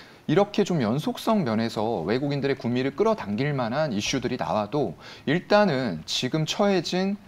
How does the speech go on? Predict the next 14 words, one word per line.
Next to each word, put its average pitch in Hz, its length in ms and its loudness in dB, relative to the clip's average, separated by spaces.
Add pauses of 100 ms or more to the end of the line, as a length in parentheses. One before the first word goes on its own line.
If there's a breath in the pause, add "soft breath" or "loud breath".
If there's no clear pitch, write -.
대내외적인 151 540 0
환경 208 320 2
자체가 117 600 -4 (240 loud breath)
누르고 165 280 2
있는 85 160 -2
거예요. 73 260 -10 (360)
그렇다 151 240 0
보니까 120 300 0
아까 127 220 0
이제 117 200 -2
시청자분이 147 560 -2
말씀해 101 340 -2
주신 117 360 -4
대로 107 340 -2